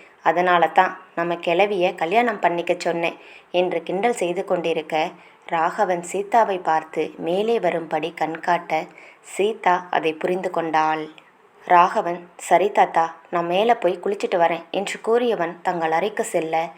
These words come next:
யாரும் அறியாமல் அவனை தொடர்ந்து சீதாவும் சென்றாள். சரவணன், "அப்போ நானும் கிளம்பி போறேன் தாத்தா" என்று கூற, "என்னடா, வந்துட்டு சாப்பிடாம போற? வா, வந்து முதல்ல சாப்பிடு" என்று செல்வி சொல்ல,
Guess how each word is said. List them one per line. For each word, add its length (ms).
யாரும் 400
அறியாமல் 580
அவனை 280
தொடர்ந்து 360
சீதாவும் 600
சென்றாள். 500
சரவணன், 520
"அப்போ 260
நானும் 380
கிளம்பி 360
போறேன் 280
தாத்தா" 300
என்று 300
கூற, 240
"என்னடா, 380
வந்துட்டு 400
சாப்பிடாம 540
போற? 340
வா, 160
வந்து 240
முதல்ல 440
சாப்பிடு" 400
என்று 260
செல்வி 400
சொல்ல, 340